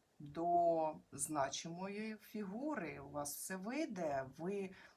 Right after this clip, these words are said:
якщо зараз вчитеся, але впевнено, з силами, на які ви розраховуєте, які ви відчуваєте,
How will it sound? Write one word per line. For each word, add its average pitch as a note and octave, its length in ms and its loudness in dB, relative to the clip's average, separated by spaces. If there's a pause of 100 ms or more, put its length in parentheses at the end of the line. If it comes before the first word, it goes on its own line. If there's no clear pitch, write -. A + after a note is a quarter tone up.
(120)
якщо E3+ 360 -4
зараз D#3+ 440 8
вчитеся, F#3+ 960 0
але D3 380 0 (100)
впевнено, B3 1080 2
з - 340 -2
силами, F#3+ 520 2
на G#3 120 0
які G3 240 -6
ви F#3 100 -8
розраховуєте, F3+ 840 -4
які E3+ 280 -6
ви D#3+ 120 -6
відчуваєте, D#3+ 880 0